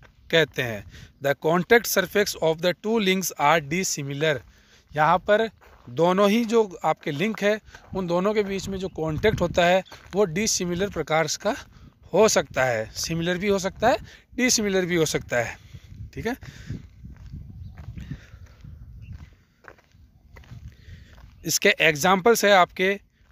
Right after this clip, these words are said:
wheel rolling on a surface, कि एक व्हील जो है सरफेस के ऊपर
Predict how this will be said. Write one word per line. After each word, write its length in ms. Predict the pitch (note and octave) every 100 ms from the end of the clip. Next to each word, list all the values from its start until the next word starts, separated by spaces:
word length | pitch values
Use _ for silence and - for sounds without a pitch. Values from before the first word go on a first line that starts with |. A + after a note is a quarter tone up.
| -
wheel 520 | C3 G3 G#3+ A3 A3
rolling 480 | D#3 F3+ F#3+ G#3 G#3+ -
on 280 | E3+ F3 F3+
a 80 | G3+
surface, 580 | - D3+ - C3 G#2+ - - - - - - - - - - _ - - - - - -
कि 80 | -
एक 140 | E3+ D3+
व्हील 300 | D3 G#3 G3+
जो 120 | F#3
है 200 | D#3+ A#3+ - - -
सरफेस 400 | - D3 E3 D#3
के 100 | G3
ऊपर 320 | D#3 A3+